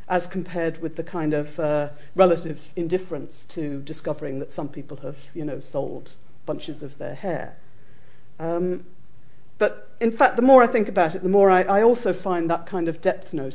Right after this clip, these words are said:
notion unsatisfactory. I think partly because it, um, it suggests some kind of core, essential, deep self, you know, deep inside us, you know, which we have to protect, um, surrounded by a more contingent periphery.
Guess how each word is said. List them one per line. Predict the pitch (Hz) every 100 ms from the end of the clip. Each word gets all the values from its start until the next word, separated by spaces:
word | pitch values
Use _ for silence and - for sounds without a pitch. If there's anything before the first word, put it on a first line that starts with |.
| -
notion | 170 147 143 -
unsatisfactory. | 143 139 156 139 - 160 147 - 147
I |
think | 160 240
partly | - 262 220
because | 190 190 190
it, | 190 - -
um, | 196 180 175 175 175 - - - -
it | 196
suggests | - 226 254 254 -
some | 240 214
kind | 214 196
of | 185 -
core, | - - 226 202 180 165 - -
essential, | 180 - 185 180 - 160 156 151 - - 131
deep | 196 180
self, | - - 165 120 - -
you |
know, | 170 135
deep | 135 175 170
inside | 156 156 156 147 135
us, | - - 165
you |
know, | 156
which | 127 139 -
we | 156
have | 147 -
to |
protect, | - 160 160 - - - - - - -
um, | 165 160 156 151
surrounded | 151 180 170 165 160 151
by | 160 151
a | 151
more | 156 156
contingent | 156 156 - 160 151 143
periphery. | - 156 160 160 - -